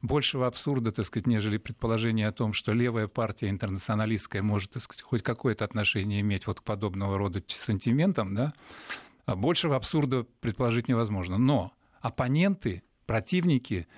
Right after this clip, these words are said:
напрямую используют вот эту вот, так сказать, как клеветническую кампанию.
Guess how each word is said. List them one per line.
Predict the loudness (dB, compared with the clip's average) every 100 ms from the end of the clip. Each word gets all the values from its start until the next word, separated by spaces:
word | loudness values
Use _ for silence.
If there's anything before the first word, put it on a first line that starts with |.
| -4
напрямую | 0 2 2 0 0 0 -2
используют | -4 -2 0 2 2 0
вот | -2 -2
эту | -2 -2
вот, | -2
так | -6
сказать, | -12 -16 -20 -18 -4
как | -4 0
клеветническую | 0 2 2 0 0 -2
кампанию. | 0 -2 -2 -6 -8